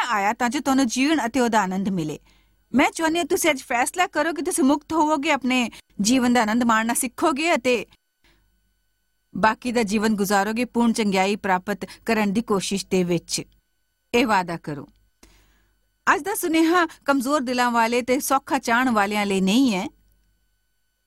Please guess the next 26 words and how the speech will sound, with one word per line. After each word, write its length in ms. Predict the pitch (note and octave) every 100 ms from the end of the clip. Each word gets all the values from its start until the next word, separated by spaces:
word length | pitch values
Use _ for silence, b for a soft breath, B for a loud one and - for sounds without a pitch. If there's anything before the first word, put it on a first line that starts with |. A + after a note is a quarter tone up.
| _ _ -
ਪਰ 140 | C4+
ਇਹ 160 | A3+ G3
ਹਰ 240 | A3+ E4+
ਉਸ 140 | G#4
ਬੰਦੇ 300 | A#3 B3+ B3
ਲਈ 280 | C4 B3 A#3+
ਹੈ 180 | G#3+ F#3 G#3+
ਜੋ 120 | C4
ਇਮਾਨਦਾਰੀ 720 | B3 A#3+ A#3+ A#3+ A#3 B3+ E4+
ਨਾਲ 240 | C4+ G#3
ਸੱਚਮੁੱਚ 560 | G#3+ E4+ - A#3+ A3 B3+ B B _ _ _ _ _ _ -
ਚੰਗਾ 320 | C#4 B3+ G#3
ਹੋਣਾ 280 | F3+ F3 F#3
ਚਾਹੁੰਦਾ 440 | - G3 G3 F3
ਹੈ, 240 | G3 E3 - _ _ -
ਨਰੋਇਆ 320 | A#3+ A#3 F#3
ਹੋਣਾ 260 | F3 E3 E3
ਚਾਹੁੰਦਾ 400 | G#3+ E3+ D#3 D3
ਹੈ। 200 | D#3+ - _ _ _ _ _ _ _ _ _ _ _ _ _ _ _ _ _ _ _ -
ਯੂਹੰਨਾ 420 | B3+ B3 A3 A3+
ਪੰਜ 320 | - A3+ C4+
ਇੱਕ 260 | - A#3 A#3
ਤੋਂ 140 | A3+
ਲੈ 140 | G#3+
ਕੇ 120 | F#3+ A#3
ਛੇ। 340 | - B3+ -